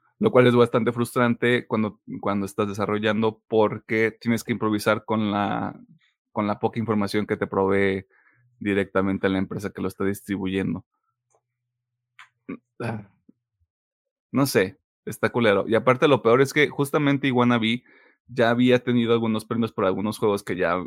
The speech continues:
que ya había publicado. O sea, dentro de todo era un estudio chiquito, de nuevo un estudio indie, que le estaba empezando a ir bien y que ahorita con esto más o menos se van a empezar a descargar sobre, "Eh, son los que hicieron el juego de Kong que está bien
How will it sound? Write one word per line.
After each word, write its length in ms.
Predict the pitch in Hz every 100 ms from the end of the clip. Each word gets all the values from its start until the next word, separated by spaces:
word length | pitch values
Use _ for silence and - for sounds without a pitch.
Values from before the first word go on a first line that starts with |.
| -
que 840 | 92 85 85 80 92 87 87 90 123
ya 120 | 101
había 260 | 107 104 104
publicado. 600 | - 98 - 95 90 90
O 120 | 101
sea, 300 | - 95 87 85
dentro 480 | 120 - 110 110
de 100 | 107 -
todo 380 | 123 135 147
era 220 | - 107 117
un 100 | 117
estudio 420 | - 120 123 120 _ _ _
chiquito, 340 | - 123 135 190
de 120 | 143
nuevo 180 | 110 117
un 80 | 113
estudio 360 | - 117 104
indie, 380 | 101 104 143 214 _ _ _ _ _ _ _ _ _ _ _ _ _ _ _ _
que 440 | 113 98 98 92 - 101 - 139 -
le 160 | - 95
estaba 320 | 90 - 120
empezando 480 | 127 110 104 117 117
a 40 |
ir 80 | 113
bien 360 | 113 147 127 160
y 100 | 117
que 100 | -
ahorita 280 | 90 104 113
con 160 | 107 101
esto 240 | - 123
más 240 | 107 104
o 40 | 107
menos 300 | 104 104 104
se 100 | 98
van 180 | 104 110
a 40 |
empezar 300 | 107 110 104
a 100 | 104
descargar 500 | 101 - 101 98 101
sobre, 540 | - 98 95 143 175
"Eh, 40 | 170
son 160 | 165 170
los 120 | 170
que 80 | -
hicieron 240 | 135 143
el 80 | 113
juego 200 | 127 139
de 120 | 113
Kong 240 | - 117 -
que 80 | 104
está 220 | - 110
bien 240 | 117 120